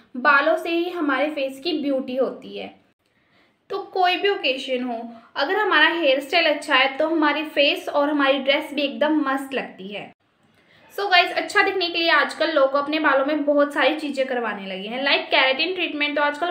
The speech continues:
बहुत ही ज़्यादा trend में है। So आजकल हर कोई keratin treatment करवा रहा है जिनसे उनके बाल अच्छे दिखे, लेकिन keratin के बाद कुछ लड़कियों को काफ़ी ज़्यादा hair fall होता है। ये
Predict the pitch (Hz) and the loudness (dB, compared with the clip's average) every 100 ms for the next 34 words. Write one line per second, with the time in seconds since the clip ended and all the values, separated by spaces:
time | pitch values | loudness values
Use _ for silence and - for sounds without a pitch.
0 | 277 277 277 277 277 311 302 220 220 220 | -2 0 4 4 4 2 0 0 -4 -8
1 | - 247 220 214 208 214 220 226 _ _ | -10 -4 -4 -4 -10 -10 -12 -16 _ _
2 | _ _ _ _ - 415 403 330 320 - | _ _ _ _ -4 2 4 6 6 4
3 | 370 392 - - - 339 370 302 302 302 | 0 0 -2 -10 2 4 6 4 4 4
4 | 294 269 285 359 339 277 254 277 302 311 | 4 4 0 -4 -4 -4 -2 -2 0 -2
5 | 277 220 202 220 233 240 240 302 302 - | 0 -2 -2 -2 -2 -2 -4 -6 -6 -4
6 | 381 311 311 285 302 302 240 - 233 208 | -2 -2 -2 4 4 4 -4 -4 -4 -4
7 | - 220 - - - 320 330 427 494 - | -6 -6 -6 -18 -8 -8 -4 -4 -4 -10
8 | _ - 302 302 349 392 359 302 302 359 | _ 4 6 6 2 2 2 4 2 -2
9 | 370 - - - _ 285 277 294 285 311 | -6 -8 -14 -20 _ 2 2 0 -2 2
10 | 302 285 359 320 294 311 311 262 269 277 | 4 4 2 0 0 2 4 4 2 0
11 | 226 202 226 226 247 285 | 0 -2 -4 -2 -2 -4